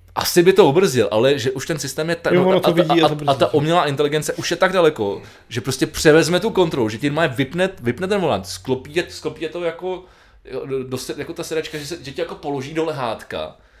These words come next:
Speaker 1: propadnou se ti pedály, aby si, si nezlomili, aby si, si nezlomil nohy a kolena prostě, kdyby to, kdyby to
Speaker 2: Hmm.
Speaker 1: nar-, narazilo.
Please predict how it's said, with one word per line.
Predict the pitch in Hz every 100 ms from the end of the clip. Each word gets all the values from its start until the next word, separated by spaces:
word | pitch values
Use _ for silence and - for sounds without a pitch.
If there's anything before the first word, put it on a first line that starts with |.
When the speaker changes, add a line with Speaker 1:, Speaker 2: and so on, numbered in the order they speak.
| _ _
Speaker 1:
propadnou | - 143 160 160 170
se | 196
ti | 208
pedály, | 196 156 139 104 90 98 160 _ -
aby | 117
si, | 135
si | 143
nezlomili, | 147 131 147 175
aby | 170 135 127
si, | 131 131
si | - 139 135
nezlomil | 135 147 151
nohy | 139 131 120 131
a |
kolena | 139 143 131 104
prostě, | 107 107 - 107 - - -
kdyby | 117
to, | 127 131
kdyby | 123
to | 170
Speaker 2:
Hmm. | 139
Speaker 1:
nar-, | 120 127
narazilo. | 120 110 110 98 -